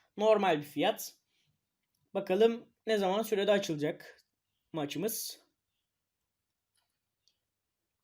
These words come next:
Evet, dört kişilik girmişiz maalesef ki. Hemen kapatalım sesleri.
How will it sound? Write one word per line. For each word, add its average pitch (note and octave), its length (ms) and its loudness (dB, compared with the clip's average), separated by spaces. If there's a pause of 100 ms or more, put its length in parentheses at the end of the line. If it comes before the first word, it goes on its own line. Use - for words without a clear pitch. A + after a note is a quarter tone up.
(1300)
Evet, D#3+ 360 -6
dört D#3+ 180 -2
kişilik C#3+ 340 -10
girmişiz B2+ 460 -10
maalesef A#2+ 500 -14
ki. F#3 180 -10 (420)
Hemen C3+ 220 -16
kapatalım - 500 -16
sesleri. - 540 -14